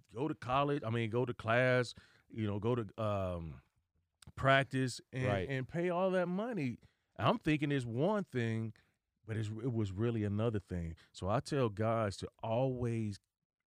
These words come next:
Speaker 1: you know, if you're in that whole child support thing, make payment arrangements with them.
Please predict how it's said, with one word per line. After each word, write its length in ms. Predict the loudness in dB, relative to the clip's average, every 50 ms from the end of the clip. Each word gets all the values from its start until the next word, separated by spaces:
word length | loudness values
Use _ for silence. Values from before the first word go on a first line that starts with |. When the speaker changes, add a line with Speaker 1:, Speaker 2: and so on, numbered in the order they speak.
| _ _ _ _ _ _ _ _ -8
Speaker 1:
you 100 | -4 0
know, 140 | 2 2
if 120 | 2 0 0
you're 180 | 0 2 2 2
in 60 | 2
that 180 | 2 2 2 2
whole 200 | 0 0 0 0
child 360 | -2 -4 -2 -2 -2 -2 -2
support 340 | -4 -6 -4 -4 -4 -4 -4
thing, 320 | -4 -4 -4 -2 -2 -2
make 200 | 0 0 -2 -2 -6 _
payment 480 | -6 -4 -2 -2 -2 -2 -2 -4 -4 -4 -8 _
arrangements 720 | -12 -10 -6 -4 -4 -2 -2 -2 -4 -4 -6 -6 -6 -8 -10
with 300 | -10 -6 -4 -4 -4 -4 -8 _ -14
them. 300 | -12 -12 -10 -12 -14